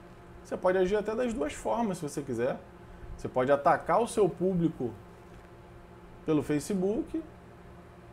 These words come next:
e defender com o Google. Você pega dos dois lados. E aí você vai fazendo. Agora você imagina. Vou trazer uma estratégia aqui assim, bem simples, tá?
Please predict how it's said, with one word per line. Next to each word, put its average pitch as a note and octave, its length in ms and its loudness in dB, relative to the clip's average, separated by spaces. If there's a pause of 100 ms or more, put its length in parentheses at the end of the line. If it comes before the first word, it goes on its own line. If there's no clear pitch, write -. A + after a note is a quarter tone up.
(120)
e E3 100 4
defender F#3 520 0
com D#4 120 -2
o F#4+ 80 0
Google. F3+ 360 0
Você - 140 -6
pega - 260 -2
dos G#3 180 -2
dois B3 220 2
lados. G#3 400 2 (1500)
E E3 80 -2
aí G#2 100 0
você C#3 120 -4
vai C#3 140 2
fazendo. G#3 500 -4 (380)
Agora G#3+ 280 2
você G#3+ 280 -2
imagina. C3 760 -2 (1400)
Vou A#2+ 100 -4
trazer C#3+ 280 0
uma D3+ 100 2
estratégia B2 680 -4
aqui G#2+ 120 -8
assim, A#2 280 -6
bem C#3+ 200 -2
simples, G#2+ 540 -8
tá? C#3 200 -8